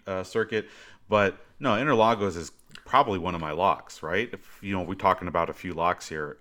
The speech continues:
I think we need to stay there. That's a hell of a race, right? I,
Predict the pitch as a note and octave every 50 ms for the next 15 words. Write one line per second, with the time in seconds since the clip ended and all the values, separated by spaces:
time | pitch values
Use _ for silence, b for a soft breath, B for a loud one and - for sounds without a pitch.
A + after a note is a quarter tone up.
0 | - - - E2+ F#2 G2 G2+ G2 - - _ _ _ - G2 F2+ - - - F#2
1 | F#2 F2 D2 - D2 - - F#2 G2 - D2+ - E2 F#2 - - D#2 - E2+ D#2
2 | D2 B1+ C2 C#2 D2+ E2 D2+ - - - - - - - - D#2+ F#3 - - D#2
3 | E2+ E2+ E2+ D2+